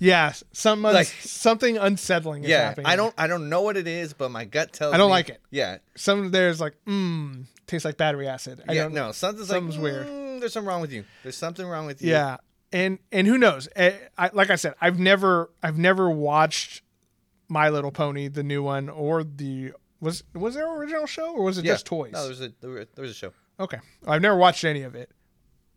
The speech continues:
Speaker 1: Obviously, look at me. <laughs> Um, I guess, I guess, like, I, I do look like a brony, probably.
Speaker 2: Maybe. I don't know
Speaker 1: You
Speaker 2: what they
Speaker 1: know,
Speaker 2: look
Speaker 1: who
Speaker 2: like.
Speaker 1: knows?
Speaker 2: I just know that they exist.
Speaker 1: Probably looks like me.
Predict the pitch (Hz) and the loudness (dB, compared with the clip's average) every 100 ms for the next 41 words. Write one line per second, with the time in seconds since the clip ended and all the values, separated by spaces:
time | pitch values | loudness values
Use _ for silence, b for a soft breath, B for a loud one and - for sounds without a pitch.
0 | _ 151 143 127 - 127 135 139 117 110 | _ -8 -6 -8 -12 -12 -12 -12 -14 -20
1 | - B B B B B 170 170 165 156 | -20 B B B B B 4 8 8 6
2 | 151 139 - - 170 202 165 156 160 180 | 2 -8 -14 -14 0 0 0 -2 0 0
3 | 180 160 156 156 165 147 156 165 156 170 | 2 0 2 2 0 0 2 2 2 -4
4 | 147 - 139 147 139 143 127 - 135 127 | -4 -6 -8 -6 -4 -6 -6 -10 -10 -10
5 | 113 123 175 151 156 - 131 135 135 117 | -8 -4 -2 -4 -6 -10 -10 -8 -8 -8
6 | 120 147 143 127 120 113 127 127 110 107 | -6 -6 -6 -8 -10 -10 -8 -8 -6 -8
7 | 95 104 - - - 147 135 127 - - | -8 -8 -10 -8 -4 -4 -6 -14 -18 -16
8 | 139 131 | -14 -14